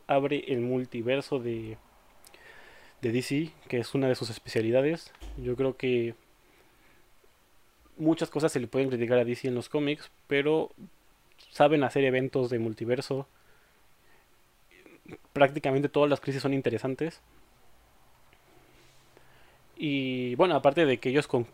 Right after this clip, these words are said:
Crisis en Tierras Infinitas fueron los que iniciaron los macroeventos en los cómics. Entonces, esperemos que no hagan algo malo en, con esto. Y pues sería todo, o sea, realmente no...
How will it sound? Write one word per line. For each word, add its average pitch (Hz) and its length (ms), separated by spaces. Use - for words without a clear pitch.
Crisis 139 280
en 120 60
Tierras 139 200
Infinitas 123 520
fueron 127 680
los 127 220
que - 180
iniciaron 127 460
los 120 120
macroeventos 127 640
en 120 80
los 117 140
cómics. 139 480
Entonces, 135 560
esperemos 139 500
que 127 120
no 131 320
hagan 131 220
algo 127 180
malo 127 200
en, 123 140
con 123 160
esto. 190 320
Y 180 840
pues - 140
sería 139 180
todo, 185 220
o 147 40
sea, 147 120
realmente 147 460
no... 139 440